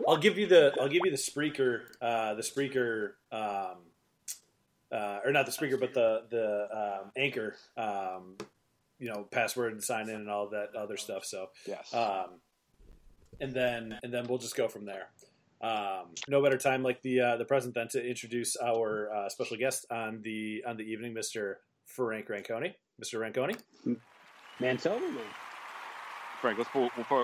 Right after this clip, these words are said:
Speaker 2: pull back the curtain real quick. We, we've been trying for twenty-four minutes to get live, and we've had some technical difficulties. And I think we, one of us said at the outset, like,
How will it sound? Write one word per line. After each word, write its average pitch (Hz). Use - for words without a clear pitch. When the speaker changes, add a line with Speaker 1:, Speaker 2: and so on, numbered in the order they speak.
Speaker 2:
pull 127
back 107
the 98
curtain 92
real 92
quick. 87
We, 101
we've 104
been 95
trying 92
for -
twenty-four 90
minutes 82
to -
get 82
live, 82
and 82
we've 80
had 85
some 82
technical -
difficulties. -
And 82
I 104
think 147
we, 107
one 113
of 104
us -
said 101
at 92
the 87
outset, 95
like, 85